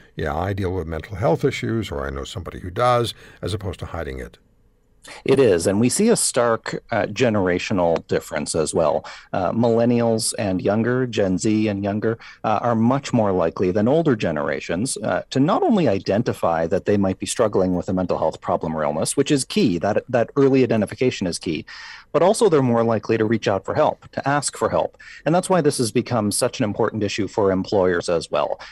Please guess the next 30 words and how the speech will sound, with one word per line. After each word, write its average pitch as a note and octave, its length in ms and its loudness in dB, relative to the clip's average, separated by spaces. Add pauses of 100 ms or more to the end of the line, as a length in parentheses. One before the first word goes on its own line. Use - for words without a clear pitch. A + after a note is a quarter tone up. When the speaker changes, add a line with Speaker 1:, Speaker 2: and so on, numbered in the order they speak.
(120)
Speaker 2:
Because A#2 240 0
if A#2 140 0
you D#3 100 4
have C3 340 0
an A2+ 80 0
employee, G#2 680 2
or, F2+ 320 2
uh, F#2 180 2 (220)
and A2+ 180 0
particularly C3+ 380 2
in G#2 60 4
the G2+ 60 0
case G2 300 0 (340)
of C3+ 140 -2
the A#2 140 2
N G2+ 80 2
H F#2+ 180 -2
L C#3+ 220 2
or G#2 80 2
any G#2 240 2
other D3 280 4
employee, F2+ 460 0 (360)
um, A#2+ 320 0
your D#3+ 400 2
rights, C3+ 720 0
uh, G2+ 300 0
are B2+ 260 4
to B2+ 160 0
receive A2 420 0
help, E3+ 380 0